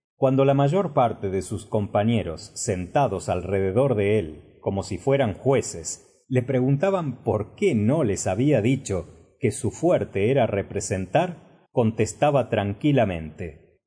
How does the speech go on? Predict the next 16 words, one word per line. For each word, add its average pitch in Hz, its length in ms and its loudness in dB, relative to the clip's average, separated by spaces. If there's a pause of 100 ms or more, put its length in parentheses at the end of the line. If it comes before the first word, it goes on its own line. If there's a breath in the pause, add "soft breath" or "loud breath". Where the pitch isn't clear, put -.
"Nunca 240 380 2
pensé 185 540 2
que 220 100 -8
a 185 60 0
ustedes 143 500 0
pudiera 127 500 2
interesarles. 107 1120 -2 (260)
Acostumbraba 175 920 2
a - 20 2
hacer 139 320 -2
comedias 143 640 0
en 123 140 0
casa 101 560 -2
con 110 200 2
mis 120 200 0
hermanas, 110 1000 -2